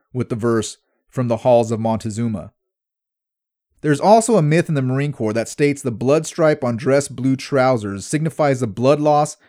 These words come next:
and sacrifice by Marine non-commissioned officers during the battle.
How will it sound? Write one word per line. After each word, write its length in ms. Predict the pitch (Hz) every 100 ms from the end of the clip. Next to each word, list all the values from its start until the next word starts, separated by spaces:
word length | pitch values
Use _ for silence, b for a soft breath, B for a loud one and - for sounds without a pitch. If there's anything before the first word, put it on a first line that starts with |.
| b
and 140 | 123
sacrifice 720 | - 151 143 143 - 107 104
by 160 | 117 113
Marine 400 | 117 123 135 123
non-commissioned 680 | 120 131 131 123 117 123 120
officers 540 | 117 113 110 113 107
during 300 | 101 113 110
the 60 | 101
battle. 440 | 107 104 82 -